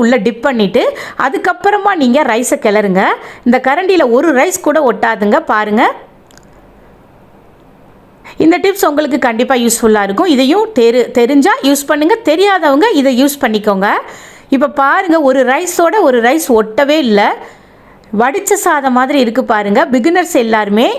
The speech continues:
இந்த மாதிரி ட்ரை பண்ணுங்க. ரொம்ப ஈஸியா வேலை முடிஞ்சிரும். உங்களுக்கு ரைஸுமே வந்து பஞ்சு போல இருக்குங்க. ட்ரை பண்ணி பாருங்க, கண்டிப்பா யூஸ்ஃபுல்லா இருக்கும் இந்த டிப்ஸ்ன்னு நினைக்கிறேங்க. இந்த வீடியோ உங்களுக்கு பிடிச்சிருந்தா லைக் பண்ணி, ஷேர் பண்ணி, சப்போர்ட் பண்ணி, நம்ம வீடியோ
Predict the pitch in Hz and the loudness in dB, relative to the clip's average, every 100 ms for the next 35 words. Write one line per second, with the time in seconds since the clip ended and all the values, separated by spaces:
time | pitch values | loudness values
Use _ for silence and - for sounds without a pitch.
0 | 254 294 349 285 233 302 339 254 277 294 | 2 4 4 2 0 0 0 -2 -2 -2
1 | 233 208 214 370 453 - - - 240 311 | -2 0 2 0 -4 -14 -12 -2 0 2
2 | 349 269 330 339 339 254 240 262 226 220 | 2 2 2 2 0 2 2 2 0 2
3 | 233 214 254 392 277 214 208 226 277 320 | 2 2 2 2 2 2 0 0 -2 0
4 | 285 370 240 214 320 240 240 311 262 269 | 2 2 0 0 -2 -2 0 0 2 2
5 | 320 233 208 202 196 269 - - - - | 2 0 0 0 2 0 -4 -12 -20 -6
6 | - 330 403 415 392 294 262 269 262 277 | -2 0 0 0 0 0 0 0 0 0
7 | 247 254 285 320 302 262 - 285 269 254 | 0 2 2 0 0 0 0 0 0 0
8 | 247 233 208 247 - 269 240 208 202 233 | 0 0 2 0 0 2 2 2 0 0
9 | 240 339 453 - - - - - - - | 2 2 0 -8 -20 -20 -20 -20 -20 -20
10 | - - - - - - 320 381 403 403 | -20 -20 -20 -20 -8 0 2 4 2 4
11 | 381 349 359 359 - 302 330 294 294 269 | 2 2 0 0 0 0 0 0 0 0
12 | 269 285 330 320 320 320 311 320 311 311 | -2 -2 -2 0 0 0 0 -2 -2 -2
13 | 294 277 302 269 302 302 415 523 - - | -2 0 -2 -2 -2 0 0 -2 -10 -8
14 | 262 247 240 233 339 339 | -2 0 0 2 2 2